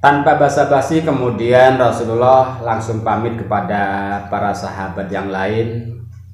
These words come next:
dan Rasulullah bersama sahabat yang mengerti alamat rumah Sa'ban, mereka langsung menuju ke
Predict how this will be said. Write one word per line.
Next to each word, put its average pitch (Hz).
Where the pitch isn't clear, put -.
dan 104
Rasulullah 107
bersama 101
sahabat 101
yang 101
mengerti 98
alamat 98
rumah 95
Sa'ban, 101
mereka 98
langsung 98
menuju 101
ke 101